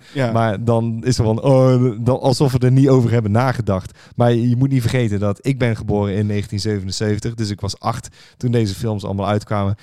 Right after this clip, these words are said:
Speaker 2: Maar uiteraard kom je daarna met Ghostbusters, Back to the Future. En, ehm, maar ik, ik wilde daar een beetje van afwijken. Ja, dan zou je ook kunnen zeggen, The Goonies,
Speaker 1: Mm.
Speaker 2: The Lost Boys.
Speaker 1: Ja.
Speaker 2: Ja, maar dat komt omdat wij dus die leeftijd hadden. En jij was
Speaker 1: Precies.
Speaker 2: net iets ouder, maar je zit wel in diezelfde categorie van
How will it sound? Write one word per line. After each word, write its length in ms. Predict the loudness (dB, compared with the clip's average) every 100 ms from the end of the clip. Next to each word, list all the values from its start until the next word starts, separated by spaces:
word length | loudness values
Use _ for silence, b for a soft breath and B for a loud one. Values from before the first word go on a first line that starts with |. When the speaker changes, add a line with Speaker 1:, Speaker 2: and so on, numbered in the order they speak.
| B
Speaker 2:
Maar 160 | -2 0
uiteraard 480 | 2 0 0 0 0
kom 180 | 0 2
je 60 |
daarna 300 | 2 2 0
met 260 | 0 -2 -6 b -4 2 2
Ghostbusters, 680 | 2 -2 -6 -4 -6 -6 -8
Back 220 | -4 -2 -2
to 120 | 0
the 100 | 0
Future. 680 | 0 -2 -2 -6 -6 -6 -6 -10 B B -2
En, 400 | 2 2 0 -2
ehm, 320 | -2 0 -2
maar 300 | 0 0 0 0
ik, 200 | -2 -2
ik 220 | -6 -4
wilde 340 | -2 0 0
daar 120 | -2
een 100 | -2
beetje 240 | -2 -4 -6
van 100 | -6
afwijken. 480 | -6 -4 -6 -6 -6
Ja, 140 | -6
dan 100 | -8
zou 140 | -6 -4
je 60 |
ook 60 | -2
kunnen 200 | -2 -2
zeggen, 260 | -2 -2
The 160 | 0 0
Goonies, 800 | 2 4 6 6 6 6 6 2 -2
Speaker 1:
Mm. 160 | 0 2
Speaker 2:
The 60 | 4
Lost 320 | 4 2 0
Boys. 380 | 0 2 2 0
Speaker 1:
Ja. 180 | -2 -6 B B
Speaker 2:
Ja, 220 | 0 2
maar 200 | 2 0
dat 120 | 0
komt 220 | 0 0 0
omdat 200 | -2 0
wij 140 | 0
dus 160 | 0 0
die 160 | 0
leeftijd 380 | 2 0 0 -4
hadden. 300 | -2 -2 -2
En 120 | -2 -4
jij 160 | -2
was 120 | 0
Speaker 1:
Precies. 220 | 0 0 2
Speaker 2:
net 160 | 2
iets 160 | 0 -2
ouder, 260 | 0 0 2
maar 160 | 0
je 140 | 0 -2
zit 240 | -2 -2
wel 160 | 0 0
in 60 | 0
diezelfde 420 | 0 0 0 -4
categorie 540 | -6 -6 -8 -4 -4
van 220 | -2 -4